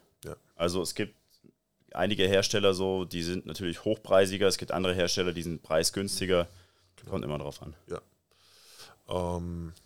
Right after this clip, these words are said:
Speaker 1: aber dann können wir die Nummer gleich mit, mit abverspannen, nachdem wir es auch schon dreimal gesagt haben, wir haben's im Proteinshake drin.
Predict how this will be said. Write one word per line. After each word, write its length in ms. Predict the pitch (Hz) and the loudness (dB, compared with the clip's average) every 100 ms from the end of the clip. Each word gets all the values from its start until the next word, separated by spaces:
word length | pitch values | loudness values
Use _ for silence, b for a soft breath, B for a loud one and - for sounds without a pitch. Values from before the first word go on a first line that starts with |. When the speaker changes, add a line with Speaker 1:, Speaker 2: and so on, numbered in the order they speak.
| _ b b b 98 | _ b b b -2
Speaker 1:
aber 160 | 95 | 0
dann 80 | 92 | 0
können 180 | 107 98 | 0 2
wir 80 | 87 | 2
die 100 | 92 | 0
Nummer 200 | 107 90 | 0 -2
gleich 200 | 82 - | -2 -4
mit, 320 | - - - | -6 -8 -8
mit 240 | 95 107 - | -6 -6 -4
abverspannen, 1000 | 87 - - - - 90 - - 95 101 | -6 -6 -12 -12 -4 -2 0 0 0 -2
nachdem 260 | - 98 | -4 -6
wir 40 | 87 | -6
es 80 | 90 | -4
auch 100 | 95 | -4
schon 180 | 92 | -6
dreimal 320 | 87 95 98 87 | -2 0 0 0
gesagt 280 | 92 - | -4 -4
haben, 100 | 92 82 | -6 -4
wir 80 | |
haben's 200 | 90 95 - | -4 -4 -6
im 120 | 82 | -8
Proteinshake 560 | 90 - 95 - 78 | -8 -6 -6 -4 -6
drin. 200 | - 90 | -6 -10